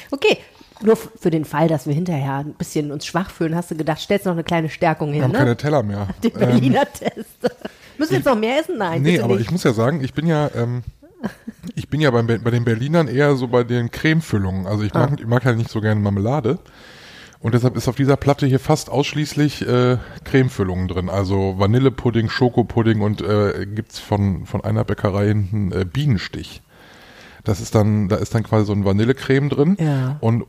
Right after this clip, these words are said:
Speaker 2: statt dem Zucker außenrum ist dann da so eine Mandeldecke.
Speaker 1: Das ist schon nicht schlecht, wenn
Speaker 2: Das
Speaker 1: mir
Speaker 2: ist
Speaker 1: nicht schon
Speaker 2: schon
Speaker 1: ein bisschen übel wäre, würde ich jetzt
Speaker 2: Ja,
Speaker 1: noch
Speaker 2: heute
Speaker 1: zuschlagen.
Speaker 2: können wir das auch nicht mehr essen, leider.
Speaker 1: <laughs>
Speaker 2: Ja.
Speaker 1: Wahrscheinlich, und morgen ist nicht mehr ganz schön.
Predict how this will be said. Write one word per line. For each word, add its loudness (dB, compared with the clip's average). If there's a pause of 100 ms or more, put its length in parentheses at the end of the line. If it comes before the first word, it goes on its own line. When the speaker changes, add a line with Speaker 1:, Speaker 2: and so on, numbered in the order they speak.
(540)
Speaker 2:
statt -6
dem -2
Zucker -2
außenrum 0
ist -8
dann 2
da 4
so 0
eine 0
Mandeldecke. 2 (300)
Speaker 1:
Das -4 (220)
ist -2
schon -8
nicht -12
schlecht, -4
wenn -4
Speaker 2:
Das -4
Speaker 1:
mir -2
Speaker 2:
ist -4
Speaker 1:
nicht -6
schon -6
Speaker 2:
schon -4
Speaker 1:
ein -6
bisschen -6
übel -4
wäre, -2
würde -4
ich -8
jetzt 0
Speaker 2:
Ja, 6
Speaker 1:
noch 2
Speaker 2:
heute 4
Speaker 1:
zuschlagen. 0 (200)
Speaker 2:
können -6
wir -6
das -6
auch -4
nicht -2
mehr -6
essen, -12 (220)
leider. -6
Speaker 1:
<laughs> 2 (360)
Speaker 2:
Ja. 0
Speaker 1:
Wahrscheinlich, 0
und 2
morgen 0
ist -8
nicht -4
mehr 2
ganz -2
schön. -2